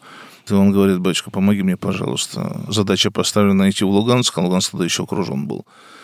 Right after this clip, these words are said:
«Вытаскивать оттуда, значит, убитых и раненых наших ребят, потому что где-то часа в четыре, наверное, начнётся штурм». Значит, подкатили правый сектор. Вот, и задача у них, значит, по, пройтись после штурма, пройтись по военным всем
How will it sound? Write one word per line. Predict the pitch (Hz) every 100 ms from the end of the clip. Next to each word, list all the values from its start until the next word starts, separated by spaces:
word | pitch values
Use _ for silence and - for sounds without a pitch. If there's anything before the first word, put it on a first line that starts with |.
| - _
«Вытаскивать | 98 101 104 - 95 92
оттуда, | 95 - 98 98 95 92
значит, | 92 95 95 95 -
убитых | - 92 98 98 95 98
и |
раненых | 92 92 95 -
наших | 98 - 95
ребят, | 98 104 117
потому | 95 - 98
что | - -
где-то | 95 95 92
часа | 82 - 98
в |
четыре, | - - 104
наверное, | 95 92 90
начнётся | 90 - 90 -
штурм». | 98 - 131 139 - - -
Значит, | - 98 98
подкатили | - - 101 98 98 80
правый | - - 67
сектор. | - 139 - 110 117 - -
Вот, | 73 92 87
и |
задача | 101 95 101 - 95
у | 98
них, | 110
значит, | 98 95 85 -
по, | 98 95 95 73 53 - 85
пройтись | 92 95 101 95
после | - 80 90
штурма, | - 110 104
пройтись | 92 90 98 85 -
по | - 92
военным | 78 95 95 73
всем | 71 - 85